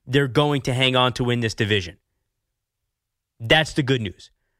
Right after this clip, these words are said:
The bad news is, as we sit here and, you know, in baseball, there's tent poles throughout the season,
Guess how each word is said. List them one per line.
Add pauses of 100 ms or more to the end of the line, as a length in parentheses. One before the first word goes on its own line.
(120)
The
bad
news
is,
as
we
sit
here
and, (320)
you
know,
in
baseball,
there's
tent
poles
throughout
the
season,